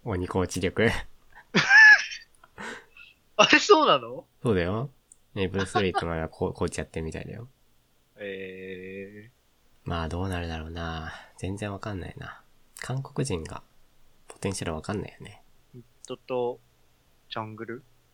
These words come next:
Speaker 2: か。
Speaker 1: まあ、カズタいるし。
Speaker 2: カズタ、顔引きつってるけど大丈夫か？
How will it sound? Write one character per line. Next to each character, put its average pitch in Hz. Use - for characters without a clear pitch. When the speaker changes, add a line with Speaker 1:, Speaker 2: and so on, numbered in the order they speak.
Speaker 2:
か。 95
Speaker 1:
ま -
あ、 85
カ 87
ズ 87
タ 95
い 90
る 95
し。 -
Speaker 2:
カ -
ズ 143
タ、 139
顔 139
引 -
き -
つ -
っ -
て -
る -
け 98
ど 95
大 107
丈 -
夫 -
か？ -